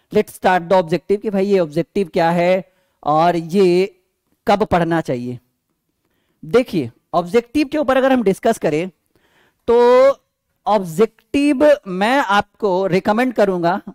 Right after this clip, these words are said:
देखो सबसे बड़ा सवाल ये भी है कि बच्चों के माइंड में चलता है सर कब क्या पढ़े, सबसे बड़ा सवाल कब क्या पढ़े ताकि माइंड में घुसे। एक बच्चा, एक बच्ची मुझे मैसेज कर रही थी बहुत दिन पहले कि सर क्वेश्चन पढ़ते तो है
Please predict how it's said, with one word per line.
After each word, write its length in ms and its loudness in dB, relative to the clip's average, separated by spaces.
देखो 320 -8
सबसे 340 -8
बड़ा 180 0
सवाल 280 -2
ये 120 0
भी 140 -2
है 140 -4
कि 100 -4
बच्चों 260 -4
के 80 -2
माइंड 260 -4
में 80 -10
चलता 180 -10
है 40 -10
सर 140 -8
कब 280 2
क्या 300 2
पढ़े, 440 -6
सबसे 220 -4
बड़ा 160 -2
सवाल 320 -10
कब 300 2
क्या 260 0
पढ़े 520 -2
ताकि 260 -6
माइंड 400 -8
में 160 -10
घुसे। 640 -4
एक 120 -6
बच्चा, 480 -2
एक 120 -10
बच्ची 260 -6
मुझे 160 -8
मैसेज 280 -6
कर 140 -4
रही 100 -6
थी 120 -6
बहुत 200 -4
दिन 120 -6
पहले 260 -4
कि 80 -4
सर 140 2
क्वेश्चन 800 -10
पढ़ते 340 -2
तो 140 -6
है 260 -2